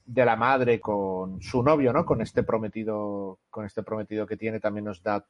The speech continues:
esa, esa otra cara, ¿no? De la, de la humanidad, de esa persona que está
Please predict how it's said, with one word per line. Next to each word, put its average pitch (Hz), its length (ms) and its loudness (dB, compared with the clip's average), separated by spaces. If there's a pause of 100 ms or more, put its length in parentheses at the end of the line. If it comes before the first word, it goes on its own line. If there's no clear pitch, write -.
esa, 107 580 2
esa 107 300 2
otra 104 320 2
cara, 98 300 0
¿no? 101 140 -6
De 101 100 -6
la, 82 400 -4
de 98 180 -8
la 92 80 -2
humanidad, 87 460 -6
de 92 60 -12
esa 92 180 -6
persona 90 420 -10
que - 100 -18
está 90 340 -4